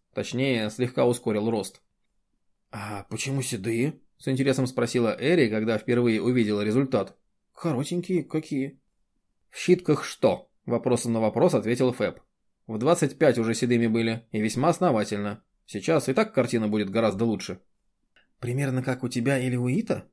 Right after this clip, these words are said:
уточнила Эри. "Ну да", — кивнул Фэб. "Может, даже чуть меньше. Ты погоди, сейчас пройдет первый этап, будем дальше смотреть". "И если бы только в седине были проблемы".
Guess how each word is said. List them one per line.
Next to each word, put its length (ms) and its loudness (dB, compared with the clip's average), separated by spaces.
уточнила 500 -6
Эри. 300 -6
"Ну 500 -6
да", — 380 -4
кивнул 300 -4
Фэб. 280 -8
"Может, 260 -2
даже 260 0
чуть 180 -4
меньше. 480 -8
Ты 200 0
погоди, 420 0
сейчас 300 0
пройдет 360 0
первый 340 0
этап, 280 0
будем 380 -6
дальше 240 -2
смотреть". 500 -6
"И 160 0
если 240 0
бы 100 2
только 360 2
в 60 -2
седине 360 4
были 160 4
проблемы". 600 0